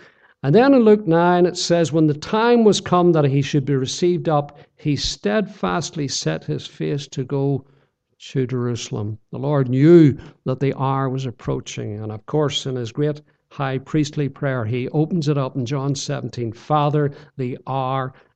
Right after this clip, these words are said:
is come." So the life of Christ was characterized by his divine,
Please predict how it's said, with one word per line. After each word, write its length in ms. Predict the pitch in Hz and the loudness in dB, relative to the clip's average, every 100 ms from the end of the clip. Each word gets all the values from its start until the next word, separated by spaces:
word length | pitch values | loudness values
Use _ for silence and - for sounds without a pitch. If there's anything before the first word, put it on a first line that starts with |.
| - | -12
is 240 | 131 120 | -10 -10
come." 560 | - - 123 117 107 104 _ _ _ _ _ | -14 -12 -10 -8 -10 -12 _ _ _ _ _
So 240 | - - 131 | -12 -6 -2
the 100 | 139 | 2
life 380 | 175 208 - | 4 4 0
of 220 | 180 147 - | -6 -8 -10
Christ 520 | - 160 165 147 - | -4 -2 -2 -6 -10
was 160 | 120 | -12
characterized 760 | - - 156 156 151 147 143 143 | -8 -2 0 -2 -4 -4 -4 -4
by 160 | 143 120 | -6 -6
his 280 | 131 131 110 | -4 -6 -8
divine, 1000 | - 117 - - 160 185 190 196 190 | -10 -12 -12 -10 -4 -2 0 0 0